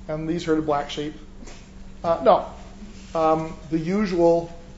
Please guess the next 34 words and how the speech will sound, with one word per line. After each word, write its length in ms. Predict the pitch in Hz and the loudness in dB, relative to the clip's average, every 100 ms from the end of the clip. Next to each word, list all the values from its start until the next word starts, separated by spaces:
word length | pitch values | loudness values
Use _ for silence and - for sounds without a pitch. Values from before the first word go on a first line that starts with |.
| - - - 165 | -18 -18 -6 0
uh, 240 | 160 160 | 2 4
guess, 480 | 180 170 196 - - | 6 6 4 -2 -10
because 260 | - 147 | -8 -6
all 260 | 143 151 185 | -2 2 2
it 100 | 160 | 2
is 100 | 151 | -2
is 140 | 139 135 | -4 -8
a 60 | |
guess, 380 | 143 139 - - - - - - - - | -6 -6 -8 -14 -16 -18 -18 -18 -18 -2
is 220 | 185 180 | 2 2
that 360 | 165 160 160 - | 4 2 0 2
white 160 | 175 165 | 2 2
and 120 | 165 | 0
black 380 | 147 147 143 - | -2 0 -2 -6
are, 300 | 151 151 147 - - 165 | -4 -4 -4 -10 -10 -6
um, 320 | 143 143 143 - - - - - - - | -4 -6 -8 -12 -16 -18 -18 -18 -18 -2
are 160 | 165 170 | 0 0
compass 320 | 175 160 143 | -2 -4 -8
points, 320 | - - - | -8 -10 -8
they're 140 | 156 | -10
directions. 680 | 143 156 147 - - - - - - - - - - - - 160 | -4 -2 -2 -8 -12 -14 -16 -16 -16 -16 -16 -16 -16 -16 -6 -2
Uh, 360 | 151 147 143 - - - - - - - | 0 -2 -4 -8 -16 -16 -16 -16 -16 -12
it 80 | - | -2
doesn't 320 | 214 - 208 | -2 -2 -8
explain 340 | 180 - 175 | -8 -4 -4
the 80 | 160 | -4
sheep, 260 | 156 - - - | -8 -10 -12 -14
though. 1040 | - - - - - - - 277 147 151 | -14 -14 -14 -16 -16 -14 -10 -8 -8 -4
Uh, 200 | 151 151 147 - - - - - - - - - - - - - | -2 -2 -4 -8 -10 -10 -12 -12 -12 -14 -16 -18 -18 -18 -18 2
in 80 | 196 | 6
other 140 | 185 | 8
words, 220 | 175 160 | 6 2
the, 120 | 156 151 | 2 2
the, 320 | 160 156 | 2 0